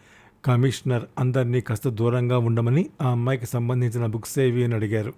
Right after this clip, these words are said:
వార్డెన్ చూపించింది. వాటిని చూస్తూ పోలీసుల్ని ఏదైనా లెటర్ ఉందేమో చూడమన్నారు.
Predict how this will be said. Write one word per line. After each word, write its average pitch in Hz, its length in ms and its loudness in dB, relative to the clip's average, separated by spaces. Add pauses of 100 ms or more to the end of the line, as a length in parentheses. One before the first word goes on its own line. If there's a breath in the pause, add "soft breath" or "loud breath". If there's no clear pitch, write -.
(560 soft breath)
వార్డెన్ 156 380 2 (100)
చూపించింది. 127 600 0 (400 soft breath)
వాటిని 127 400 4 (120)
చూస్తూ 208 360 -2
పోలీసుల్ని 139 760 2
ఏదైనా 143 600 2
లెటర్ 127 340 0
ఉందేమో 139 420 2
చూడమన్నారు. 113 680 -2